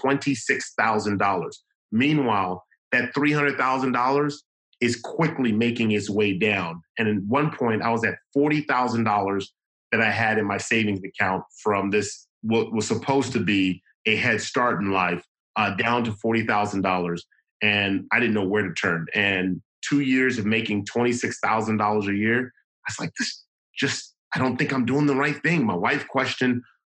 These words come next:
whether, you know, I was being selfish. Like, "Hey, you're maybe going after a pipe <laughs> dream." Like,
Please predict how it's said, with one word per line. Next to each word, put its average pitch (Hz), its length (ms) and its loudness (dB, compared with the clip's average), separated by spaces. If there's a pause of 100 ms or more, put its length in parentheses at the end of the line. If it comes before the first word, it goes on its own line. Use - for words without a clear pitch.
whether, 127 560 2
you 123 120 0
know, 120 80 2
I 107 80 2
was 110 180 0
being 139 240 2
selfish. - 720 -2
Like, 98 240 0 (460)
"Hey, 147 180 2
you're 120 260 2
maybe 135 380 0
going 139 260 2
after 139 280 0
a 110 100 -2
pipe 170 300 0
<laughs> - 20 -6
dream." 110 480 -2
Like, 104 220 2